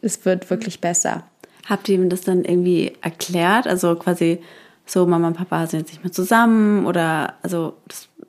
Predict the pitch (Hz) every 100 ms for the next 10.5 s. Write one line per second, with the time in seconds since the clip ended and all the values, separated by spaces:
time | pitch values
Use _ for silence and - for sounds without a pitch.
0 | 175 180 170 165 170 165 160 170 170 160
1 | 165 165 160 165 - 170 175 165 165 165
2 | - - _ - 156 156 156 180 202 214
3 | 202 156 165 - - 175 175 170 170 160
4 | 160 - - 147 180 220 262 277 320 339
5 | - 185 175 170 170 - - _ _ _
6 | _ _ _ _ - - _ _ _ 214
7 | 196 175 185 185 175 170 180 180 165 160
8 | 160 160 170 165 - 165 160 160 156 160
9 | - - - _ - 214 202 196 - -
10 | 214 202 196 196 196